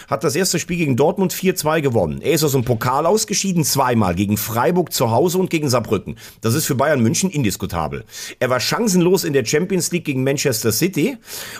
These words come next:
und er hat sich mit einer Serie von Niederlagen, ich glaube fünf in den ersten zehn, hat er sich zum deutschen Meistertitel gewürgt gegen Dortmunder, die am Ende nervlich versagt haben.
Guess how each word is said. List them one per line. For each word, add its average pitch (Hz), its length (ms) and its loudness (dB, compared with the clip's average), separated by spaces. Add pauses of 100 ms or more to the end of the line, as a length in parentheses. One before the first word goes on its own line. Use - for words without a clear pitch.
und 143 160 0
er 131 160 2
hat 165 140 -4
sich 170 280 0
mit 156 160 -2
einer 131 120 0
Serie 196 320 2
von 139 200 0
Niederlagen, 135 520 0
ich 147 100 -4
glaube 151 240 2
fünf 202 320 -2
in 180 100 2
den 147 100 -2
ersten 156 360 -2
zehn, 202 460 0 (280)
hat 127 120 -2
er 180 60 0
sich 160 180 -2
zum 147 160 -2
deutschen 165 340 2
Meistertitel 151 640 -2
gewürgt 127 720 4
gegen 120 220 -2
Dortmunder, 175 500 2
die 147 120 0
am 131 100 0
Ende 165 460 0
nervlich 135 440 -2
versagt 113 480 0
haben. 67 260 -4